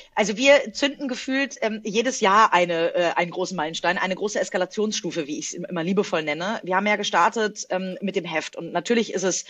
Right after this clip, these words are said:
immer noch unser Ziel, das Heft, äh, viel, viel bekannter zu machen. Immer noch kennt nur ein kleiner Nukleus in Deutschland, äh, Strive.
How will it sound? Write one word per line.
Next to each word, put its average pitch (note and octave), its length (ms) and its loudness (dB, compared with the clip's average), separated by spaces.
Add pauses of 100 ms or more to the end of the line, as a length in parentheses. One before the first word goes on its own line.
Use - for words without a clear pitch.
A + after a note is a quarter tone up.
(300)
immer A3+ 200 8
noch G3 180 6
unser F3+ 280 2
Ziel, G#3+ 260 2
das F#3 140 2
Heft, F#3+ 240 2
äh, E3+ 180 2
viel, B3 240 2
viel A3+ 140 2
bekannter G#3+ 400 2
zu - 100 -8
machen. F#3 300 0
Immer G3 240 2
noch F#3 180 0
kennt G3+ 260 0
nur F#3 140 2
ein E3+ 140 0
kleiner F#3+ 320 6
Nukleus F#3 360 0
in - 120 -8
Deutschland, E3+ 500 -2
äh, D#3 140 0
Strive. F#3+ 480 4